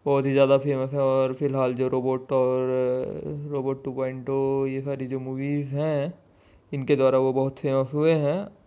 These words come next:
और इसके अलावा भी जो मीम्स हैं, जो एसएमएस हैं, इन सब में भी वो बहुत, बहुत फेमस हुए हैं। तो चलिए हम कुछ चीज़ें जानेंगे उनके बारे में। तो ये जो रजनीकांत की रफ कॉपी थी, वो encyclopedia बन गई।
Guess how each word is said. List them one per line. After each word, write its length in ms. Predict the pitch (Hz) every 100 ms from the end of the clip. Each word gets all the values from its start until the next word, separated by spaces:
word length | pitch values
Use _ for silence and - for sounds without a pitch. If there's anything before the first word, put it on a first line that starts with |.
| _ _ _ _ _ _ -
और 180 | 135 135
इसके 220 | - 147
अलावा 300 | 135 135 135
भी 260 | 127 131
जो 200 | 123 135
मीम्स 480 | 131 131 135 139 123
हैं, 300 | 135 131 127
जो 100 | 123
एसएमएस 480 | 127 - 139 135 135
हैं, 300 | 135 127 127
इन 140 | 135 139
सब 180 | 156
में 160 | 139 139
भी 120 | 135
वो 140 | 135 127
बहुत, 240 | 131 131
बहुत 300 | 135 131 131
फेमस 280 | - 123 127
हुए 120 | 131
हैं। 240 | 127 123 - - _ _ _ _
तो 100 | -
चलिए 320 | 139 147 143 147
हम 140 | 143
कुछ 240 | 139 139
चीज़ें 240 | 139 131 131
जानेंगे 360 | 127 127 127
उनके 240 | 127 123 165
बारे 240 | 135 135
में। 180 | - - - _ _ _ _ _ _ _ -
तो 60 |
ये 160 | 127 131
जो 140 | 135
रजनीकांत 560 | 131 131 156 151 151 143
की 100 | 143
रफ 200 | 143 147
कॉपी 340 | - 156 156
थी, 420 | 147 147 147 170
वो 200 | 170 160
encyclopedia 840 | 151 147 165 156 151 143 139 131 131
बन 240 | 127 123
गई। 260 | 123 127